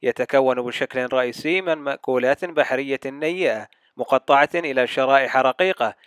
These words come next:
يتكون من صغار الجمبري، إذ تتم إزالة قشرة الجمبري وفي بعض الأحيان رأسه أيضًا،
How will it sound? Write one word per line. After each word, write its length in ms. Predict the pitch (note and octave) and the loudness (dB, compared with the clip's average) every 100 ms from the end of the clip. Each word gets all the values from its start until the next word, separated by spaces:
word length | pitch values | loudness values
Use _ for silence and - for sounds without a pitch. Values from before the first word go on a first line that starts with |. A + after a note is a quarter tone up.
| _ - | _ -8
يتكون 580 | A#2 C3 - D#3 F3+ F3+ | -4 -2 4 6 6 4
من 160 | D#3+ | -2
صغار 380 | D3 C#3+ C3 C#3 | -6 -2 2 2
الجمبري، 720 | C3+ B2+ E3+ F3 C3+ A2 G#2 _ _ - | 2 0 0 2 0 0 -8 _ _ -10
إذ 80 | A#2+ | -8
تتم 440 | - B2+ D#3 F3 | -6 -2 0 0
إزالة 420 | F#3+ E3 C#3+ C#3+ C3+ | 0 2 4 4 4
قشرة 460 | D3+ D#3 - C#3 C#3+ | 0 -4 -2 -4 -4
الجمبري 720 | B2 D#3+ F#3 D3 A2+ G#2+ - _ _ | -2 0 2 2 0 -2 -12 _ _
وفي 240 | B2 B2 B2 | -4 -2 2
بعض 260 | C#3 D3 | 4 6
الأحيان 540 | E3+ D#3 - C#3 C3+ C3+ | 4 2 0 0 0 0
رأسه 540 | D3+ C#3 - C#3 D3 E3+ | -2 -2 -6 -4 0 2
أيضًا، 360 | F#3 C3 A2 | 2 0 -4